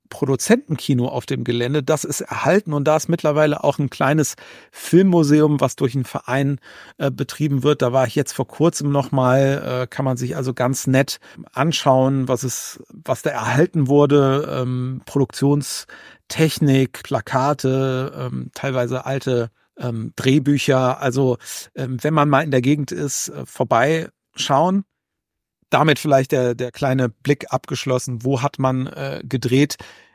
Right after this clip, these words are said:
Innen und außen. Wie ging's dann weiter?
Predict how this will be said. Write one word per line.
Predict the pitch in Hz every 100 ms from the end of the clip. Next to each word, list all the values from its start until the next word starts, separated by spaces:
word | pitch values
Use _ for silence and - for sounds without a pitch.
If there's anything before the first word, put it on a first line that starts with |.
| _
Innen | - 175 170 147 - -
und | 135 139
außen. | - 139 226 - 202 202 - - - - -
Wie | 135
ging's | 151 185 -
dann | 156 139
weiter? | 139 151 175 160 170